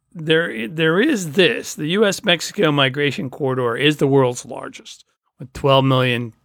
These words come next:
people having, uh, come across that. However, I didn't, I was not aware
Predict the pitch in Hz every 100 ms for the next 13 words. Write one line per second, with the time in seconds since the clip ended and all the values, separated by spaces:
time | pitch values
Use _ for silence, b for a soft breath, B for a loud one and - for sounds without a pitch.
0 | - 131 123 120 110 110 104 113 214 175
1 | 117 - - - - - 139 127 - 117
2 | 123 - 139 120 B B B B B -
3 | - 190 170 311 208 147 131 _ _ _
4 | _ _ - 185 330 - 151 139 117 113
5 | - 151 208 170 123 131 120 135 175 180
6 | 139 139 139 - -